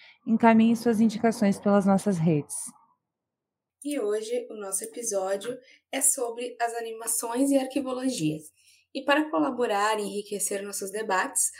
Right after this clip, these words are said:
Speaker 2: convidamos o Tyron Rodrigues Rangel para discutir esse assunto co-, e debater aí com a gente. Olá, Tyron, seja bem-vindo.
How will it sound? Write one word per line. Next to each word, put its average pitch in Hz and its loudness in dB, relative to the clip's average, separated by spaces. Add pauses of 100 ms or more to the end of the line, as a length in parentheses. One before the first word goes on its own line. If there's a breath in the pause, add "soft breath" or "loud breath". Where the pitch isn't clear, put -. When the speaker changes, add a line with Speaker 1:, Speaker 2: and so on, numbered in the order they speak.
(120 loud breath)
Speaker 2:
convidamos 247 -4
o - -14
Tyron 247 -2
Rodrigues 220 -6
Rangel 220 -4 (560)
para 269 4
discutir 277 -2
esse 247 0
assunto 254 -4
co-, 262 -6
e 262 -6 (580)
debater 311 2
aí 269 4
com 247 -4
a 247 -2
gente. 214 -6
Olá, 208 0
Tyron, 226 0 (320)
seja 208 0
bem-vindo. 185 -4